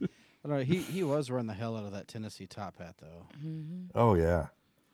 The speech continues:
Speaker 1: It
Speaker 2: I
Speaker 1: looked
Speaker 2: mean, isn't that
Speaker 1: good.
Speaker 2: where Gail, Gail Weathers got her haircut
Speaker 1: From Scream
Speaker 2: inspiration for
Speaker 1: three?
Speaker 2: Scream three?
Speaker 1: It,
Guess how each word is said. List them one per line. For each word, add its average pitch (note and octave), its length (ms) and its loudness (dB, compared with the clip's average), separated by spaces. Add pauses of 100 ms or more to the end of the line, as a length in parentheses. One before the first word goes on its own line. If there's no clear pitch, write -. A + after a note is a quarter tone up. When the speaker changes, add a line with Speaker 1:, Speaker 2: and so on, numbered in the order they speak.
(200)
Speaker 1:
It - 40 -12
Speaker 2:
I - 20 -10
Speaker 1:
looked A2+ 180 -4
Speaker 2:
mean, A#3 120 0
isn't A3 240 0
that B3+ 120 2
Speaker 1:
good. - 60 -4
Speaker 2:
where A3 100 0
Gail, G3 340 -2 (140)
Gail G3 200 0
Weathers G3 380 -2
got F3+ 220 -2
her F3+ 220 -2
haircut F3+ 480 -2
Speaker 1:
From F#3 140 0
Scream F#3+ 240 2
Speaker 2:
inspiration B2+ 200 2
for B2 80 0
Speaker 1:
three? C3+ 100 4
Speaker 2:
Scream F#3 320 -4
three? F#3+ 300 -4
Speaker 1:
It, A3+ 140 -4